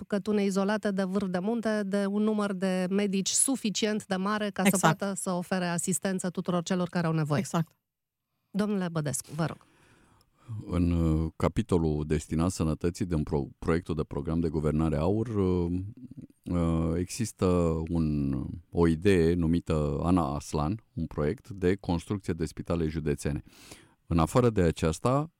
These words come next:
Speaker 3: partidul își propune implementarea unor politici prin care să se dezvolte policlinici cât mai mult în zona rurală. Întărirea rolului medicilor de familie prin degrevarea lor de responsabilități,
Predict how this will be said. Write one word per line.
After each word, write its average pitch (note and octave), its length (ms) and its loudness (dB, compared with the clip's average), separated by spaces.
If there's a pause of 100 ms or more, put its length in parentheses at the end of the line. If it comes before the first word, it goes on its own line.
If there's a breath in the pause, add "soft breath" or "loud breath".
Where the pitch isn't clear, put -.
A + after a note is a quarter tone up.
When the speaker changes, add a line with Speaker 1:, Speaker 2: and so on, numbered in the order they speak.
(220)
Speaker 3:
partidul F#2+ 600 0
își F#2 140 -4
propune F2+ 600 0 (560 soft breath)
implementarea F2 640 0
unor F#2+ 240 2
politici G2+ 420 -2
prin G2 160 -4
care F#2+ 200 -2
să F#2 160 -6
se F2 140 -2
dezvolte F2 760 -2
policlinici F2+ 840 -2 (580)
cât G#2 200 -2
mai E2+ 120 2
mult E2 280 2
în F2 260 -2
zona F2 320 0
rurală. E2 420 0 (840 soft breath)
Întărirea F#2 580 4
rolului F2+ 360 4
medicilor E2+ 560 0
de D#2 100 -2
familie D2+ 500 0
prin F2 260 0
degrevarea E2 580 0
lor E2 260 0
de D2 340 0
responsabilități, D#2 1080 -2